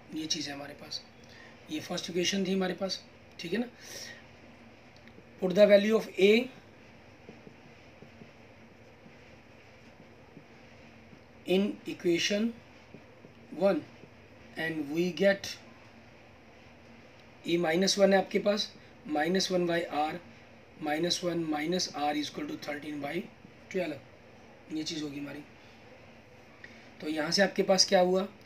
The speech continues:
Minus तो हम common निकाल लेते हैं, चाहे ना भी निकालें, minus one by R minus R by one, thirteen by twelve,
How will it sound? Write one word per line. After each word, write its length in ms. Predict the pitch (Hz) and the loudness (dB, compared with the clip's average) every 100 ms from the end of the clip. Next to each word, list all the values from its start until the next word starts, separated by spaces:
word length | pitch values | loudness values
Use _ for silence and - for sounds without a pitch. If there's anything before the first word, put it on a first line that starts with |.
| - - - - - - - | -20 -20 -20 -20 -20 -20 -10
Minus 380 | 160 156 185 - | -4 0 0 0
तो 80 | 190 | 0
हम 60 | |
common 280 | 185 175 175 | 2 2 2
निकाल 280 | 180 175 165 | 0 0 -2
लेते 280 | 165 - 180 | -2 -2 -2
हैं, 120 | 208 - - - - | -2 -6 -20 -20 -14
चाहे 160 | 175 160 | -8 -6
ना 100 | 160 | -2
भी 80 | |
निकालें, 320 | 175 175 170 175 | -2 0 0 0
minus 340 | 160 170 180 | 0 0 -2
one 160 | 180 170 | 0 -2
by 100 | 170 160 | -2 -2
R 140 | 165 170 | -2 -2
minus 400 | 156 156 170 - 147 | -2 -2 -2 -4 -4
R 100 | 151 | -4
by 160 | 151 156 143 | -2 -4 -4
one, 180 | 156 196 - - - - - - - - | -6 -8 -10 -20 -20 -20 -20 -20 -20 -12
thirteen 360 | 165 160 175 175 | -8 -4 -2 -2
by 140 | 160 156 | -4 -6
twelve, 360 | 170 156 160 | -6 -4 -2